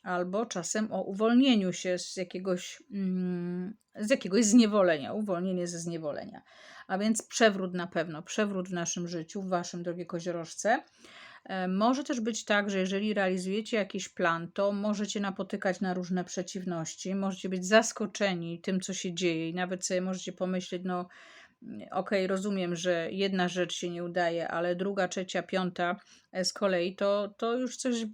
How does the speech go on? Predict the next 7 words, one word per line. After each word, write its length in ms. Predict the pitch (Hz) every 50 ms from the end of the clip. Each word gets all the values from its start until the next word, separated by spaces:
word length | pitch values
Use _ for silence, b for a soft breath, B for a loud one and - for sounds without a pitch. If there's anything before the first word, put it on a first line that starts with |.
| 220 196 214 - -
podejrzanie 640 | 247 226 240 262 254 220 262 269 254 247 247 233
brzmi, 460 | 202 220 214 220 226 214 175 147 -
tak? 320 | - - 202 254 311 - 214
Dlaczego 380 | 220 220 214 - 247 220 240
tak 160 | 233 233 220
się 200 | - - 226 208
dzieje? 380 | 185 185 180 170 160 156 165 -